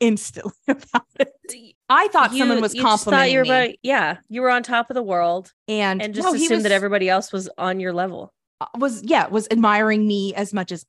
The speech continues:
Speaker 1: I was <laughs> admiring me.
Speaker 2: Sure.
Speaker 1: And no, he was just saying, "Yeah, it's a great theater." But it, I had this whole, like, "Oh my God, thank you," planned in my head.
Speaker 2: Of course.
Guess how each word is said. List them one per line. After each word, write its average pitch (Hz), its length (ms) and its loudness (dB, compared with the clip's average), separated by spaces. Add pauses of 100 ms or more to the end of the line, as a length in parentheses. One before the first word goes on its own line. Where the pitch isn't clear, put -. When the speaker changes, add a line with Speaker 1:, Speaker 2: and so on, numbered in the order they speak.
Speaker 1:
I 196 180 0
was 240 180 -2
<laughs> - 20 -10
admiring 185 540 -10 (320)
me. 220 200 -4 (120)
Speaker 2:
Sure. 196 540 -2 (400)
Speaker 1:
And 254 200 6
no, 156 260 2 (420)
he - 260 0
was 349 160 2
just - 180 -4
saying, 165 280 -4
"Yeah, 233 140 2
it's 185 120 -2
a 233 40 -10
great 196 220 -4
theater." 175 440 -8 (160)
But 208 240 0 (220)
it, 127 160 -16 (240)
I 131 220 0
had 220 200 -2
this 196 220 -4
whole, 240 380 2
like, 180 220 -2 (120)
"Oh 240 40 -6
my 294 140 -6
God, - 280 -12 (120)
thank 254 380 -6
you," 151 320 -10 (260)
planned 170 460 -2
in 190 100 -4
my 170 240 -4
head. 135 260 -4 (300)
Speaker 2:
Of - 160 -10
course. - 480 -8